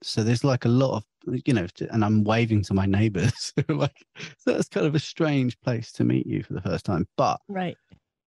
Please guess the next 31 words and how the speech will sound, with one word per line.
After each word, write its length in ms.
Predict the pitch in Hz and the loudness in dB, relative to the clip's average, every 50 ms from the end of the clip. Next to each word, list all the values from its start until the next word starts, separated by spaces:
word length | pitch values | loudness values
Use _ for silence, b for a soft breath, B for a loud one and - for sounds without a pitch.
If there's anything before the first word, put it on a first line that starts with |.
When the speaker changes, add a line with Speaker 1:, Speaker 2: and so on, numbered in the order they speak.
| _ _ - | _ _ -2
Speaker 1:
yeah, 260 | - 185 196 254 285 | 0 2 4 4 4
man, 220 | 247 - 95 113 127 | 4 4 4 2 2
he, 360 | 117 - 233 233 226 202 175 | 2 2 2 2 2 2 2
um, 400 | - 160 151 151 - - - - - _ _ _ _ _ _ _ _ _ _ _ - | 2 2 2 0 0 -2 -4 -6 -12 _ _ _ _ _ _ _ _ _ _ _ -2
my 160 | 170 165 156 | 0 2 2
reference 500 | 156 160 190 196 170 - - 160 135 - | 2 2 0 0 -2 0 0 -2 -2 -2
to 100 | - - 151 | -2 0 2
that 220 | 165 180 156 117 | 2 2 0 0
was 200 | 110 120 120 117 | -2 -2 -2 -2
going 380 | - - 156 156 151 143 135 123 | -2 -2 0 2 2 2 2 2
back, 340 | 120 139 139 123 101 95 98 | 2 0 0 0 -2 -2 -2
and 120 | 123 123 135 | 0 2 2
I 100 | 143 143 | 2 2
said, 280 | 135 - - 127 110 | 0 0 -2 -4 -4
"So 180 | - - 135 143 | -2 -2 0 2
what 140 | 135 160 185 | 2 4 4
are 40 | 165 | 4
your 220 | 165 160 180 175 | 4 4 4 2
first 340 | 147 - - 117 113 110 - | 0 0 -2 -4 -4 -4 -4
memories 280 | 110 107 101 98 95 98 | -2 0 0 0 0 0
of 60 | 95 | 0
Elton 240 | 98 92 87 - 90 | 0 0 0 -2 -4
John?" 240 | - - 90 92 92 | -2 0 0 0 0
'Cause 180 | - - 113 104 | 0 0 2 2
mine 320 | 117 120 131 139 139 127 | 4 4 4 4 2 2
are 60 | 110 101 | 2 2
that 140 | 104 107 110 | 2 2 2
he's 160 | 110 113 104 | 2 2 2
a 60 | 107 | 2
local 440 | 98 98 107 131 156 143 - 110 98 | 2 2 2 2 2 0 -2 -4 -6
boy, 520 | 87 - 95 90 90 90 95 104 110 135 | -4 -2 -2 0 0 0 0 0 0 -2